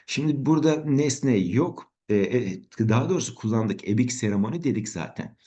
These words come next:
Nesneyi kullandık. Yer, zaman, yer zarfı var mı cümlemizde? Var. Büyük bir stadyumda. Tamam. E, şöyle, stadyumda sadece. At the stadium.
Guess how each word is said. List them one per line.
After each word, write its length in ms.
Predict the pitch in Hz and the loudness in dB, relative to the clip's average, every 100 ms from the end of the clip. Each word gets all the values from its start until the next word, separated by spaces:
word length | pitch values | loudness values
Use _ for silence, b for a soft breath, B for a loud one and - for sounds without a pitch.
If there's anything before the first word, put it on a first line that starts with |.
| B B B | B B B
Nesneyi 440 | 92 101 101 110 123 | 0 0 2 0 0
kullandık. 520 | 101 95 101 - - | 0 0 0 -4 -4
Yer, 400 | 107 135 139 120 _ - | -2 -2 -4 -10 _ -6
zaman, 340 | 110 113 113 107 101 | 0 2 2 0 -2
yer 240 | 104 123 135 | 0 0 0
zarfı 400 | 113 101 98 95 | -2 -4 -4 -4
var 140 | 95 | -4
mı 140 | 92 90 | -4 -6
cümlemizde? 560 | 87 85 85 85 82 | -6 -6 -6 -6 -4
Var. 320 | 120 175 123 | -4 -4 -2
Büyük 300 | 123 202 - | 0 -2 -2
bir 100 | 110 | -2
stadyumda. 920 | 87 - 92 80 - 71 65 - - _ _ _ | -2 -6 -6 -6 -6 -6 -6 -8 -12 _ _ _
Tamam. 440 | - 80 95 127 - B B B B B B B - | -8 -4 -2 -4 -8 B B B B B B B -2
E, 360 | 92 90 82 80 82 | 2 2 2 0 -4
şöyle, 520 | - 123 90 - - _ _ - | 0 2 2 -2 -10 _ _ -10
stadyumda 800 | - - 117 147 101 95 82 78 | -6 -4 0 0 2 0 0 -4
sadece. 480 | 90 76 71 - | -4 -6 -6 -8
At 360 | - - 139 139 | -12 -4 -2 -2
the 100 | 98 | -4
stadium. 640 | - - 87 80 - 135 | -4 -4 -4 -2 -2 -2